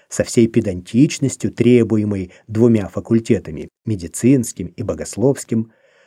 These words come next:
бросился на удачу вперёд, ослеплённый своим безумием. Он рисковал собой.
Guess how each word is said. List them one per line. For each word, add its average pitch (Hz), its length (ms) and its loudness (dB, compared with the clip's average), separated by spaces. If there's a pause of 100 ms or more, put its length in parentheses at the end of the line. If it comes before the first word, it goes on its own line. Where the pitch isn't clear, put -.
(120)
бросился 165 920 2
на 156 200 2
удачу 131 640 -2
вперёд, 147 680 0 (300)
ослеплённый 123 1160 0
своим 104 500 -4
безумием. 87 680 -6 (520)
Он 151 280 2 (120)
рисковал 131 640 -2
собой. 82 600 -10